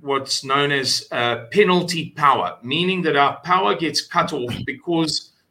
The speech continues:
the electricity s-, provider hasn't received its money. What happened was that we paid our money.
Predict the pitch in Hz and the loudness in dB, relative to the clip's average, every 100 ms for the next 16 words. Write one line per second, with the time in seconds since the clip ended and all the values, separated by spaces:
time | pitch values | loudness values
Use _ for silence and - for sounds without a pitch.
0 | _ _ _ 139 139 139 147 - 135 165 | _ _ _ 2 4 4 2 -2 0 0
1 | 170 240 240 240 214 190 175 196 202 - | -2 -4 -2 -4 -6 -2 0 0 -2 -4
2 | - 170 151 143 139 90 85 - 143 151 | -2 0 4 4 4 2 -6 -6 0 2
3 | 156 143 135 - 143 127 120 - 135 123 | 0 -4 -2 -2 -4 -4 -8 0 0 0
4 | 90 _ _ _ _ - _ - 147 156 | -4 _ _ _ _ -20 _ 2 4 6
5 | 185 226 226 170 123 95 - - _ _ | 4 4 2 2 0 0 -4 -6 _ _
6 | _ _ - 147 139 175 233 240 - 208 | _ _ 2 2 4 0 0 -2 -2 2
7 | 165 165 165 - _ - 151 143 139 117 | 4 2 0 -6 _ 2 2 4 0 -2